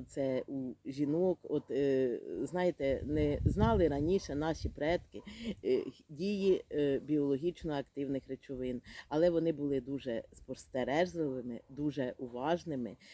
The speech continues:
вивчали природу, і от, е, саме, е, вважалося, що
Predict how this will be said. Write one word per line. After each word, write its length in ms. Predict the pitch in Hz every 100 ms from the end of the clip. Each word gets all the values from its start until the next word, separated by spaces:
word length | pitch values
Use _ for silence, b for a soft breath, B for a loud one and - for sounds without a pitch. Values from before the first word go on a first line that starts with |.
| B
вивчали 720 | 143 170 151 170 160 139 127 - -
природу, 640 | 127 123 156 185 156 127
і 120 | 131 127
от, 220 | 123 -
е, 240 | 107 120 -
саме, 520 | - 143 131 120 -
е, 400 | - 131 127 127
вважалося, 800 | 120 127 127 156 233 269 220 135
що 420 | 117 - 131 117